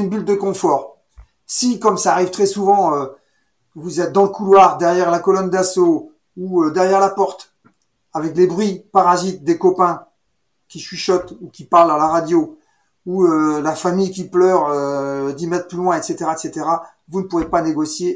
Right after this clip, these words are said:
et être à cent pour cent dans l'écoute, puisque vous serez en permanence gêné par les bruits autour. Ça, c'est une autre bulle de confort. Il faut en permanence la rechercher pour pouvoir être, pour pouvoir bien, euh, parler avec la personne.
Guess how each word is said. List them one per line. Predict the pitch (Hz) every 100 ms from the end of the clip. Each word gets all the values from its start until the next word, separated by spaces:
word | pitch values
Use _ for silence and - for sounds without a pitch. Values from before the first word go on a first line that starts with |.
| 170
et |
être | 165 165
à | 160
cent | - 160
pour | 165
cent | 185 165
dans | 170
l'écoute, | 180 208 202 - _ _ _
puisque | 185 -
vous | 185 185
serez | 185 175
en | 165
permanence | 196 185 170 160 170 - -
gêné | 131 175 160 175
par | 175 147
les | 135
bruits | 131 151
autour. | 135 131 - _ _ _ _ _ _
Ça, | - 202
c'est | 196 175
une | 165
autre | 143
bulle | 143
de | 143
confort. | 139 139 147 135 _ _ _ _ _ _ _ _ -
Il | 156
faut | 170
en | 170
permanence | 190 185 190 190
la |
rechercher | 170 165 175 - 175
pour | 156 139
pouvoir | - 151 151
être, | 151 - _ _ _ _ _ _ _ _ _
pour | 139
pouvoir | - 160
bien, | 139 185 180 160
euh, | 147
parler | 135 156 156
avec | 151
la | 151
personne. | 139 - 131